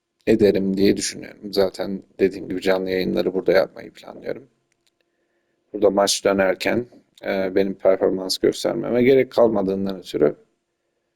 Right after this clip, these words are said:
şarkılara odaklanabiliriz. Daha rahat olurum. Hem oradan şarkı sözlerine falan da bakarım. Çoğunu hatırlamıyorum çünkü. Bu şekilde bir şeyler yaparız.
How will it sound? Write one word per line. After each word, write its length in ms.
şarkılara 600
odaklanabiliriz. 1500
Daha 220
rahat 260
olurum. 300
Hem 140
oradan 400
şarkı 360
sözlerine 460
falan 320
da 120
bakarım. 400
Çoğunu 280
hatırlamıyorum 680
çünkü. 420
Bu 60
şekilde 420
bir 40
şeyler 680
yaparız. 760